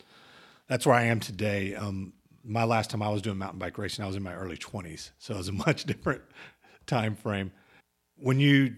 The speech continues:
so today, um, and how I came across your name, even from, you know, Frank told me about you. And then also I told you before we started the conversation, just I had done some adventure writing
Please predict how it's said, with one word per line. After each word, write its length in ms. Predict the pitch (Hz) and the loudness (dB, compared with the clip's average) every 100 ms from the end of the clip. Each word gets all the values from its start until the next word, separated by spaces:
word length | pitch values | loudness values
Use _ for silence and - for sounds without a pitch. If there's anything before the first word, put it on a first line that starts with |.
| - | -10
so 200 | - 156 | 2 2
today, 840 | - 113 117 262 208 131 123 127 - _ _ _ _ _ - | 4 2 6 8 8 8 6 2 -4 _ _ _ _ _ -6
um, 500 | 131 120 113 110 104 - | 0 0 0 -2 -4 -4
and 160 | 127 | -2
how 160 | 110 131 | 2 4
I 120 | 156 | 4
came 200 | 165 123 | 4 -2
across 300 | 110 120 - | 0 0 0
your 100 | 110 | -2
name, 320 | 107 107 113 | 0 0 -2
even 220 | 117 123 | -2 -4
from, 180 | 107 98 - _ | -4 -10 -12 _
you 120 | 147 113 | -10 -8
know, 100 | 98 | -8
Frank 460 | - 123 120 - - - _ _ _ - | -4 -2 -2 -6 -20 -20 _ _ _ -6
told 180 | - 120 | -2 2
me 80 | 110 | 2
about 400 | 101 104 101 117 | 0 -2 -2 0
you. 220 | 107 110 | 0 0
And 100 | 110 | 0
then 80 | 110 | 0
also 280 | 117 - | 0 -2
I 80 | 110 | -4
told 240 | 98 113 104 | -2 -2 -2
you 80 | 98 | -6
before 220 | - 107 | -6 -4
we 100 | 101 | -4
started 240 | - 98 | -4 -6
the 60 | 92 | -6
conversation, 640 | 107 92 - 107 101 104 | -8 -8 -6 -6 -4 -6
just 240 | 92 95 - | -8 -10 -8
I 60 | 113 | -6
had 100 | 110 | -4
done 180 | 107 104 | -4 -6
some 260 | - 98 - - - | -8 -10 -12 -20 -14
adventure 380 | 107 104 110 104 | -6 -4 -2 -2
writing 460 | 98 95 98 98 | -2 -2 -2 -6